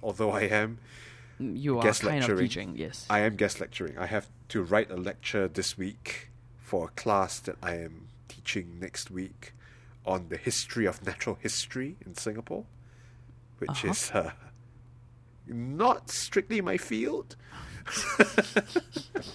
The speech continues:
Speaker 1: But it's a, it's a, it's a field in which I have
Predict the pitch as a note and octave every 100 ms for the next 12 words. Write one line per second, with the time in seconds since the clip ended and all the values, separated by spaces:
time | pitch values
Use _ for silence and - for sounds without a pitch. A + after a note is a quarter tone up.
0 | - - C5+ - C#5 - C5+ C#5 - A#4
1 | - - - - - C#3 C#3 A#2 - B2
2 | C3+ - A#2+ - - C3 - - E3 E3
3 | - B2 G#2+ A#2+ - F#2+ G2 F2+ -